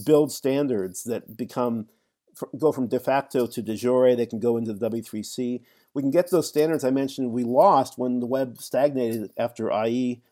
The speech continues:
monopolized it, where you have standards for things like not just ads or payments or, uh, anonymous payments. An-, you can have anonymous intent signals. You can have,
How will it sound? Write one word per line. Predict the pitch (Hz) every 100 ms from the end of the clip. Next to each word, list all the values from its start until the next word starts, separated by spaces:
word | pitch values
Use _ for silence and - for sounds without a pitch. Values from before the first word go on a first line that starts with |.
| -
monopolized | 113 101 - 110 107 -
it, | 113 - - _ _
where | 120 131
you | 131 - -
have | 202 226 190
standards | - 127 113 110 -
for | -
things | 110 120 113
like | 113 107 95 - - - - -
not | 147 160
just | 147 117 -
ads | - 131 131 113
or | 117 107
payments | - 139 131 120 -
or, | 110 104 _ _ _ - -
uh, | 104 95 -
anonymous | 110 120 120 107
payments. | - 117 110 - - -
An-, | 120 -
you | 143
can | - 143
have | 143 120
anonymous | 123 127 135 127 -
intent | 117 113 - 135 135
signals. | - 139 131 127 127 -
You |
can | -
have, | 104 98